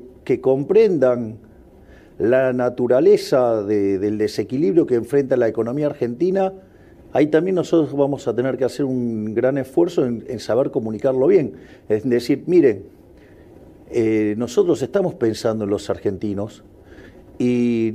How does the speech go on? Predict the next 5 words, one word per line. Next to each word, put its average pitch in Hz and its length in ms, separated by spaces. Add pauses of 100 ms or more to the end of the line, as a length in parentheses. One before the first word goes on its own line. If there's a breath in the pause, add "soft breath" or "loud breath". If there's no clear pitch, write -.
(160)
nosotros 147 460
estamos 147 320
buscando 156 500
la 117 220
solución 175 640